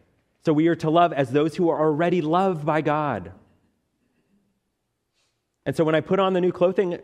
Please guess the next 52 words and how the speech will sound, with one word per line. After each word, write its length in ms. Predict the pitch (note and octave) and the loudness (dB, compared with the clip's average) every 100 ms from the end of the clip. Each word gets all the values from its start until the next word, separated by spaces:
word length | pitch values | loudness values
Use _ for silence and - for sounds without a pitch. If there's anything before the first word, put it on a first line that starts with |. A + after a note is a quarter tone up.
| - | -4
clothing, 300 | D#3+ F3+ F3 | 0 0 -2
I'm 160 | C#3+ G3+ | -4 -4
just, 200 | F3 - - | -4 -8 -18
you 80 | - | -10
know, 80 | A2+ | -8
I'm 120 | G#2 | -6
dressing 340 | G#2 C3+ C#3 D3 | -4 -6 -6 -8
like, 160 | C#3+ - _ | -10 -12 _
like 140 | A2+ A2 | -10 -8
Christ. 460 | C#3+ F#3 - - _ _ _ _ _ _ _ _ - | -8 -8 -12 -20 _ _ _ _ _ _ _ _ -10
It's 120 | - | -6
kind 200 | - F#3 | -2 0
of 60 | F#3 | 2
like 180 | F3+ | 0
the 80 | F3 | 0
little 240 | D3+ F3 F3 | 0 0 0
kid 280 | F3+ F3 | 0 -2
who's, 380 | D3+ D#3+ C#3+ - - - - | 0 -2 -4 -10 -20 -16 -6
you 80 | |
know, 220 | C#3 B2+ - - - _ _ _ _ _ | -2 -2 -4 -14 -20 _ _ _ _ _
dressing 320 | C#3 D3 F3+ | -2 -2 -2
like 160 | C#3 C3+ | -4 -2
Michael 300 | C3+ C#3+ D#3 | 0 0 -2
Jordan 340 | C3+ D3 A#2+ | 0 0 0
'cause 220 | G#2+ A#2+ A2 | -2 -4 -4
he 100 | A#2+ | -2
really, 420 | A#2 C3+ C3+ B2+ | 0 0 0 0
like, 220 | A#2 G#2 | -2 -4
loved 380 | A#2 B2 B2 A#2 | -2 2 2 0
Michael 280 | A#2+ A#2 A#2 | -2 -4 -2
Jordan. 200 | A#2+ - | -4 -2
I'm 80 | C3+ | -2
not 220 | D3+ D3+ | -2 -2
that 100 | D3 | -4
much 200 | C#3 - | -4 -4
into 100 | A#2+ | -8
sports 320 | - D3+ C#3+ | -4 -4 -2
now, 100 | C#3 | -4
so 120 | C3 | -2
I 40 | A2+ | -2
don't 140 | B2 | -2
know 100 | B2+ | -4
who 140 | A#2+ C#3 | -2 -2
to 60 | |
pick. 340 | - D3+ D#3 - - | 0 -2 -2 -10 -10
But 120 | - C3+ | -4 2
in 40 | |
my 180 | D3+ F#3 | 4 6
day, 300 | F3+ D#3+ D#3 | 6 4 4
Michael 360 | C#3+ D#3 F3 | 4 2 2
Jordan 340 | D#3+ E3+ D#3 C#3+ | 0 2 2 2
was, 340 | C3+ C#3 A#2+ | 0 0 -2